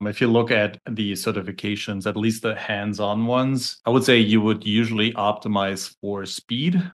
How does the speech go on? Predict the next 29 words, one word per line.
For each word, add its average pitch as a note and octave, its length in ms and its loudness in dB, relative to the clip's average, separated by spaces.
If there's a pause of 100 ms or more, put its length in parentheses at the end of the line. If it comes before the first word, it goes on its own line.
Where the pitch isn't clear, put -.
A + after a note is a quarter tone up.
(180)
You G#2+ 120 0
have G2+ 120 -2
about G2 320 -2
two B2+ 180 -6
hours G#2+ 300 -2
for G#2 180 -4
the G2 200 -4
certifications, G2 1040 -6 (500)
and G2+ 100 -8
they're, F#2 200 -2
like, F2+ 360 -4 (140)
anywhere G2 460 -4
between, F#2+ 520 -8
like, F#2 180 -6
fifteen F#2+ 640 -8
to G2+ 160 -10
nineteen F#2+ 560 -6
questions. G2+ 760 -6 (160)
Those B2+ 380 2
two C3+ 180 0
hours G#2+ 300 4
go G#2 180 2
by F#2+ 280 0
quickly. F#2+ 460 -6
So F2+ 140 -6
if F#2+ 140 -6
you G2 60 -6
start G2 380 -4
by F#2 420 -2